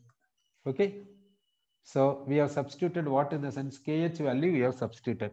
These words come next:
Okay. So this K W by K B will write. Now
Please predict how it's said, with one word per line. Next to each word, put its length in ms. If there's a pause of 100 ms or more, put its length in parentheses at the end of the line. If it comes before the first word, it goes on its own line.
(160)
Okay. 280 (500)
So 180 (300)
this 280
K 180
W 320
by 100
K 220
B 180
will 200
write. 260 (1120)
Now 420